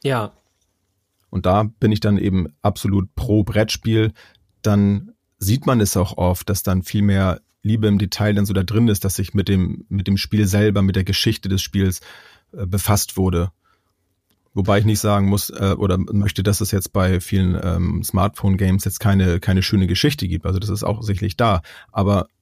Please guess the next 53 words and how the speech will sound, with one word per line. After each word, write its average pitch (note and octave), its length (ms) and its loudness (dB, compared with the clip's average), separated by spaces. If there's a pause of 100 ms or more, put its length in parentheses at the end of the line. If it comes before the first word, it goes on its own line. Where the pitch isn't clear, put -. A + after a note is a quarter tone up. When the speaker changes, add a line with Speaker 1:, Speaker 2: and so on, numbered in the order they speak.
(300)
Speaker 2:
trotzdem B2 440 0
merkt A2 240 0
man, A2 180 0
dass G#2 160 -2
dann G2+ 200 2
da F#2 60 4
immer A#2 280 0
wieder G#2+ 140 2
Punkte B2+ 380 0
kommen B2 380 2 (300)
und G2 120 -2
dann, A2+ 300 2 (160)
dann A#2 160 0
verliere C3+ 340 2
ich - 200 0
auch B2 180 2
die - 140 -4
Begeisterung G2 520 0
an G2 120 2
so G#2 80 0
einem G2 60 2
Spiel B2 480 0 (340)
tatsächlich, G2+ 500 -2
wenn A2+ 100 2
ich G#2+ 100 0
dann G2+ 120 2
merke, G#2+ 300 2
okay, B2 260 0
jetzt G#2+ 160 0
ist G#2 140 -4
wieder A2+ 100 0
so G#2+ 100 0
ein G2+ 100 0
Punkt, C3 260 0
eigentlich B2+ 240 0
hat - 80 -2
mir A2 80 0
das G#2 40 0
Spiel G2 200 -4
Spaß C3 340 -2
gemacht, G2+ 300 0 (180)
aber G2+ 100 -2
jetzt G#2 120 -2
komme A#2+ 120 0
ich A#2+ 80 2
an A#2 60 2
so G#2+ 80 0
einen G2+ 60 0
Punkt, C3+ 280 0
jetzt G2 160 0
werde B2 200 2
ich G#2+ 60 -6
dazu A#2 440 0